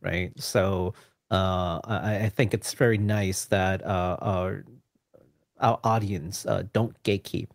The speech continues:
right? And they don't act like, "Oh, you're not playing on hard mode, you're not playing this game right." Uh, yeah, just people ought to be able to just play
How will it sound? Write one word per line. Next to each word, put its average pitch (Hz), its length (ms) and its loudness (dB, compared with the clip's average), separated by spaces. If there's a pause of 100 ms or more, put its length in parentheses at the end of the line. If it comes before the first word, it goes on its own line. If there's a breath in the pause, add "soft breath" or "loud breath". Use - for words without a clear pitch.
(140)
right? 90 300 -6
And 85 120 -6
they 95 100 0
don't 95 260 -2 (280)
act 90 320 -6
like, 92 200 -2
"Oh, 160 280 4
you're 135 260 2
not 202 260 2
playing 143 300 2
on 139 160 0
hard 156 340 4
mode, 185 300 2
you're 185 160 2
not 131 220 0
playing 139 260 2
this 151 160 0
game 175 300 4
right." 90 360 0 (480 loud breath)
Uh, 120 380 6
yeah, 156 320 2
just - 220 -4 (200)
people 131 600 0
ought 110 240 0
to - 80 -8
be 123 140 0
able 120 160 -2
to 135 80 -6
just 127 180 -8
play 135 360 0